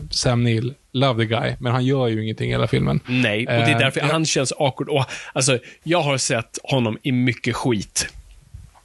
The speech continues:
Speaker 2: Och
Speaker 1: Mm.
Speaker 2: jag tycker, ah, han är sån där skå-, en sån där skådis, skådis som alltid bringar A-game. Och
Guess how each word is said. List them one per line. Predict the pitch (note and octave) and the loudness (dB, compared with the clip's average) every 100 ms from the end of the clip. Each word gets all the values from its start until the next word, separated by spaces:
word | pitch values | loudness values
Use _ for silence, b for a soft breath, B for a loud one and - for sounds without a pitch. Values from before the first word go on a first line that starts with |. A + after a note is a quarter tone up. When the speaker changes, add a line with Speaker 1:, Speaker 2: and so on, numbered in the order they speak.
| - | -16
Speaker 2:
Och | - | -2
Speaker 1:
Mm. | B2 A2 | 2 2
Speaker 2:
jag | C3 C3+ | 2 0
tycker, | C3+ D3 | -2 -2
ah, | C#3+ | -2
han | C#3 D3+ | 0 0
är | D3+ | 0
sån | C#3 | 0
där | A#2 | -2
skå-, | - C3 B2+ | 0 -2 0
en | |
sån | C#3+ D3 | 0 2
där | A#2+ | 0
skådis, | A2 - A#2 A#2 | 0 0 -2 -2
skådis | - C#3+ A2+ - | 0 0 0 -2
som | - | -2
alltid | C3+ - C3 | -4 -2 0
bringar | B2 G#2+ G#2+ | 0 0 -2
A-game. | C#3+ B2+ A#2 G#2 E2+ - - B B B B B B B B _ _ _ - | 0 0 0 -2 -2 -6 -12 B B B B B B B B _ _ _ -2
Och | D3+ - - | -2 -2 -10